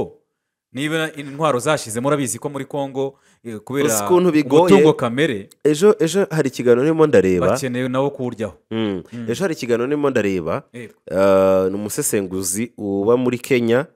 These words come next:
Speaker 1: Mhm.
Speaker 2: ariko w'umwongereza.
Speaker 1: Mm.
Speaker 2: Eh, yitwa Charles, Charles, nindi simbyibuka.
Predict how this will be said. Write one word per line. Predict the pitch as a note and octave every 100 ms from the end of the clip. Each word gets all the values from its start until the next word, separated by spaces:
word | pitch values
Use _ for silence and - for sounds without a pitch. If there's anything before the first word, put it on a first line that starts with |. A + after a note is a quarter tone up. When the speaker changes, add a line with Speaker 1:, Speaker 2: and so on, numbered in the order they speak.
| _
Speaker 1:
Mhm. | G#2+ F#2 A#2+ D#3 -
Speaker 2:
ariko | G#2 A#2+ - A#2+ A2+ A2+ A2+
w'umwongereza. | A#2+ A#2 A2+ A#2 G2+ F2+ F2+ G2+ A#2 C3+ C#3+ -
Speaker 1:
Mm. | A#2 A2+ G#2 F2 _ _ _ _ -
Speaker 2:
Eh, | G#2+ G#2+ G#2+ G#2+ G#2 G2+ G#2+ -
yitwa | G#2 G#2 - A2 G#2 G2+ G2 _ _
Charles, | - D#3+ F#2 - - -
Charles, | - B2+ G2+ -
nindi | A#2 A#2
simbyibuka. | - A#2 G#2+ G2+ D#2+ C2+ F2+